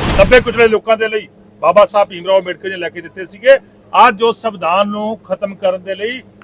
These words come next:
ਭਾਰਤੀ ਜਨਤਾ ਪਾਰਟੀ ਜ਼ੋਰ ਲਾ ਰਹੀ ਹੈ। ਤੇ ਜਦੋਂ ਦੁਬਾਰਾ ਪੰਜਾਬ ਦਾ ਕਿਸਾਨ ਸੰਘਰਸ਼ ਕਰਨ ਲਈ, ਆਪਣੀਆਂ ਮੰਗਾਂ ਮਨਵਾਉਣ ਲਈ ਦਿੱਲੀ 'ਚ ਜਾ ਕੇ ਪ੍ਰੋਟੈਸਟ ਕਰਨਾ ਚਾਹੁੰਦਾ ਸੀਗਾ, ਤਾਂ ਅੱਗੋਂ ਭਾਰਤੀ ਜਨਤਾ ਪਾਰਟੀ ਦੀ ਸਰਕਾਰ ਨੇ ਕੀ ਕੀਤਾ?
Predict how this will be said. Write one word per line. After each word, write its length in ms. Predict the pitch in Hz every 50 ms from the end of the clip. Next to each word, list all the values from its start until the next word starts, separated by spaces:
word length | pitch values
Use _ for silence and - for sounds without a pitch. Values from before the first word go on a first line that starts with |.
| - -
ਭਾਰਤੀ 320 | 151 151 156 151 - 185
ਜਨਤਾ 340 | 156 160 156 151 - 175 165
ਪਾਰਟੀ 320 | - 160 151 147 - 156
ਜ਼ੋਰ 240 | - 135 139 143 135
ਲਾ 100 | 131 127
ਰਹੀ 120 | 127 -
ਹੈ। 500 | - - - - - - - - - - -
ਤੇ 60 | 196
ਜਦੋਂ 220 | 185 202 208 247 233
ਦੁਬਾਰਾ 420 | 190 196 196 208 233 254 240 208
ਪੰਜਾਬ 400 | - - 196 196 208 214 220 196
ਦਾ 100 | 214 220
ਕਿਸਾਨ 440 | - - 185 - 208 208 214 196 - _ _ _ _ _ _ _ -
ਸੰਘਰਸ਼ 420 | - 196 170 185 226 226 - -
ਕਰਨ 200 | 226 220 214 208
ਲਈ, 140 | 214 208 208
ਆਪਣੀਆਂ 300 | 202 185 - 202 202 190
ਮੰਗਾਂ 280 | 180 196 214 233 233
ਮਨਵਾਉਣ 320 | 226 220 214 208 208 202 202
ਲਈ 140 | 196 185 143 _ _ _ _ _ _ -
ਦਿੱਲੀ 320 | 143 175 196 220 247 240
'ਚ 140 | - - -
ਜਾ 120 | 208 196 185
ਕੇ 240 | - 190 180 156 - _ _ _ _ _
ਪ੍ਰੋਟੈਸਟ 420 | - 196 175 - 254 247 - - -
ਕਰਨਾ 240 | 220 196 185 190
ਚਾਹੁੰਦਾ 280 | 185 196 190 190 202 196
ਸੀਗਾ, 360 | 196 196 185 196 226 240 220 _ _ _ _ -
ਤਾਂ 80 | 208 202
ਅੱਗੋਂ 180 | 185 185 233
ਭਾਰਤੀ 320 | 220 226 202 190 180 196 180
ਜਨਤਾ 260 | 202 202 202 208 202
ਪਾਰਟੀ 240 | - 202 196 190 196
ਦੀ 60 | 175
ਸਰਕਾਰ 320 | 185 214 202 208 196 202
ਨੇ 100 | 202 208
ਕੀ 120 | 165 208 208
ਕੀਤਾ? 400 | 196 214 208 262 285 320 320